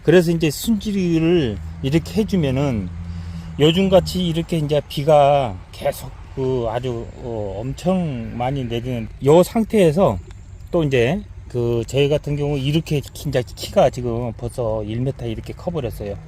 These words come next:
여기가 지금 한 팔십 센치 정도 되는데 여기 컸었는데 벌써 여기서 한 이십 센치 더 커서 이제 일 미터가 조금 넘죠. 그래서 이제 이렇게 키가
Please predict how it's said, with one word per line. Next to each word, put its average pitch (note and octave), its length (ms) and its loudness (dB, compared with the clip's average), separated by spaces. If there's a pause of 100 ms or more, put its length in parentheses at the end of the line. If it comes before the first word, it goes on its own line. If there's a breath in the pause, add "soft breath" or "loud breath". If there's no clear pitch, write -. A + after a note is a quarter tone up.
(120)
여기가 B2+ 380 -2
지금 B2 180 -6
한 C3 120 -10
팔십 - 340 -6
센치 D3+ 240 -10
정도 A2+ 260 -8
되는데 A2 480 -6
여기 A#2 220 -6
컸었는데 A#2 580 -6 (300 loud breath)
벌써 A#2+ 240 -6
여기서 A#2 260 -4
한 A2+ 160 -6
이십 B2 320 -10
센치 A2+ 300 -10
더 G#2+ 240 -6
커서 - 240 -14
이제 G#2+ 220 -8
일 G#2 100 -4
미터가 A2+ 380 -4 (260 loud breath)
조금 A#2+ 240 -10
넘죠. A2+ 460 -6 (720 loud breath)
그래서 D#3+ 200 4
이제 F3+ 160 0
이렇게 D#3+ 280 -2
키가 G3 340 -8